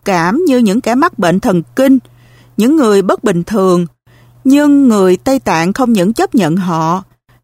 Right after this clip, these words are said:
lại còn tìm cách giúp đỡ họ qua những chương trình huấn luyện đồng tử một cách chu đáo. Có lẽ vì được huấn luyện, những người này rất ý thức trường hợp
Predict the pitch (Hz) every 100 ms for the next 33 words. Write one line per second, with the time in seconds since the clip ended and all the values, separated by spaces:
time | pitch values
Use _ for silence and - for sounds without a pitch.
0 | - 196 214 214 196 190 196 185 302 -
1 | 226 349 - 165 254 247 160 165 233 214
2 | 196 247 254 226 170 196 277 381 165 160
3 | 185 196 170 165 180 160 262 349 165 -
4 | 294 349 _ - 226 226 202 202 208 240
5 | 349 370 - _ _ _ _ _ _ _
6 | _ _ _ _ _ _ - 320 208 170
7 | 220 349 _ _ - 208 208 185 180 226
8 | 277 349 311 175 160 175 170 _ _ -
9 | 185 262 302 196 190 185 180 - - 294
10 | 359 _ - 233 330 359 381 - 185 165
11 | 190 170